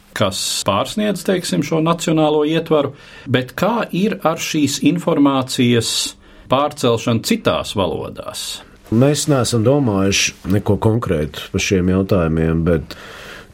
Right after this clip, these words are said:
Speaker 2: būtībā katra nacionālā enciklopēdija pirmkārt,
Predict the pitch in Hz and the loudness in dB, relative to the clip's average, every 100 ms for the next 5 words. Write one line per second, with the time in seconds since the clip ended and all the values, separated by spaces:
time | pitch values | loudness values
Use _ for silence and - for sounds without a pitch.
0 | - 123 160 135 101 98 95 143 - 107 | 2 4 4 2 2 0 2 0 2 0
1 | 110 131 110 92 90 87 131 143 117 - | 0 2 0 2 2 2 2 2 -2 0
2 | 101 95 90 90 113 117 - 98 85 - | 2 2 2 0 0 0 2 2 0 -4